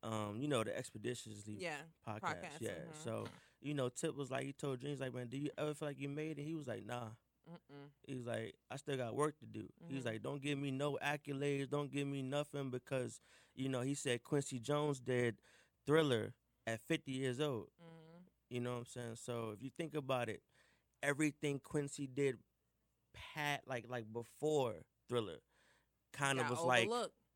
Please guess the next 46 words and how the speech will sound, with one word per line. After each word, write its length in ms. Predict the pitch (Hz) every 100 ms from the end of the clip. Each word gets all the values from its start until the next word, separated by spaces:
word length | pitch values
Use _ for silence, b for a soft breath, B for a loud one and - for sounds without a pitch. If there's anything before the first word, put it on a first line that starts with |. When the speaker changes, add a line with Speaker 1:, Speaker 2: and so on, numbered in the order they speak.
| -
Speaker 1:
kinda 200 | 139 127
was 120 | 120
like, 220 | 123 123
uh, 260 | 143 165 160 _ -
it 60 | 151
was 120 | 143
dope. 360 | 135 175 156 - _
But 80 | 139
Speaker 2:
Mm. 40 |
Speaker 1:
then 180 | 135 127 -
Thriller 340 | 147 175 147
hit, 260 | 131 117 107 _ _ _ _ -
and 140 | 113
it 40 |
was 140 | 117 104
like, 300 | 104 82 69 _ _
"Quincy's 440 | - 123 117 120 110
the 60 |
man." 380 | 113 131 101 - -
Speaker 2:
Yeah. 260 | 190 170 127
Speaker 1:
You 60 |
know? 280 | 107 107 113 b b b b
So 320 | - 117 113
it's 200 | 101 139 -
always 600 | 143 156 147 139 139 123
those, 480 | 135 123 120 101 - B B B -
it's 160 | 139 -
always 360 | 160 175 165
like 160 | 135 120
a 100 | 107
work, 400 | 98 113 120 -
work, 220 | - 113 -
work, 180 | 113 104 -
work, 160 | 107 -
work, 180 | 110 107 _
work, 160 | - 104 -
work, 160 | 113 101 -
work, 160 | 110 -
work. 200 | 113 107 -
And 200 | 104 104
then 200 | 120 117
something 560 | - 135 127 - 117
comes 260 | 113 120 117
out 140 | 113
of 60 | 107
nowhere, 720 | 104 117 117 110 107 104 101